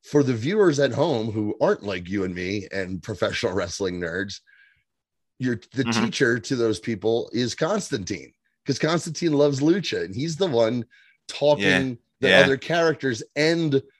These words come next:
Speaker 1: the fourteen-year-old girls at home watching this show what lucha is
Speaker 2: Yeah.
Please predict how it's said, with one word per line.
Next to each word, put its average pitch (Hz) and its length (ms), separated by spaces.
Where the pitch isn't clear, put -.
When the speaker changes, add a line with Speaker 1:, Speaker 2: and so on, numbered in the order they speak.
Speaker 1:
the 123 200
fourteen-year-old 135 1040
girls 131 400
at 117 80
home 127 240
watching 127 420
this 101 140
show 104 600
what 113 360
lucha 110 420
is 104 460
Speaker 2:
Yeah. 92 200